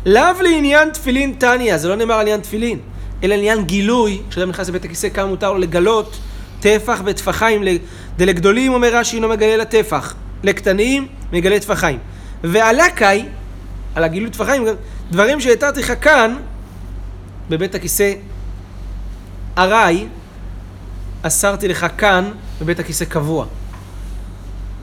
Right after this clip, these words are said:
כלומר, הגילוי של טפחיים שהתר-, שהתרנו בבית הכיסא ארעי, אסרנו אותו בבית הכיסא קבוע. הגמרא מסבירה את ה-, מביאה דוגמה ל-, לדבר הזה. "דתני חדא, כשהוא נפנה, מגלה לאחריו טפח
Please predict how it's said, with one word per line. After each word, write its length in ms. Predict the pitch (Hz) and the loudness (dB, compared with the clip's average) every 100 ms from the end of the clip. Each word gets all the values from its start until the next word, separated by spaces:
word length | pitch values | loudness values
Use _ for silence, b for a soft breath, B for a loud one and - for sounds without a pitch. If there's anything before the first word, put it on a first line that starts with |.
| - - - - - - | -14 -14 -14 -14 -14 -8
כלומר, 160 | 135 | -6
הגילוי 420 | 135 147 208 262 | -4 0 2 2
של 120 | 202 190 | 0 0
טפחיים 380 | 202 196 220 | 0 2 2
שהתר-, 280 | 196 208 196 | 2 0 -2
שהתרנו 360 | 180 170 202 196 | -4 0 0 0
בבית 140 | 190 | -2
הכיסא 280 | 190 170 - | -4 -4 -2
ארעי, 440 | 196 190 247 220 254 B B B | -2 0 2 2 0 B B B
אסרנו 400 | 160 - 214 214 | -4 0 2 0
אותו 200 | 190 226 | 0 0
בבית 220 | 196 190 | 0 -2
הכיסא 260 | - 160 - | -6 -4 -6
קבוע. 360 | - 170 190 165 - - - - - B B B B - | -4 -4 -2 -4 -10 -14 -12 -10 -12 B B B B -6
הגמרא 260 | 156 214 233 | 0 2 2
מסבירה 440 | 190 151 165 180 | -2 0 4 4
את 140 | 170 | 2
ה-, 280 | 160 147 143 143 165 - | 0 2 0 -4 -10 -8
מביאה 320 | 147 143 180 | -6 0 0
דוגמה 360 | 165 147 165 | -2 -2 0
ל-, 240 | 160 139 135 | 0 0 -2
לדבר 340 | 131 131 131 | -4 -2 -4
הזה. 140 | 123 143 | -2 -2
"דתני 340 | 170 214 233 | 2 2 2
חדא, 380 | - 196 175 160 - B B | 2 2 2 -2 -4 B B
כשהוא 200 | - 196 | -4 -2
נפנה, 480 | 190 - 208 240 240 - B - | -2 -2 4 4 2 -4 B 0
מגלה 340 | 185 185 202 | 2 4 4
לאחריו 420 | 208 151 160 180 151 | 2 0 0 -2 0
טפח 380 | 190 180 226 | -2 0 0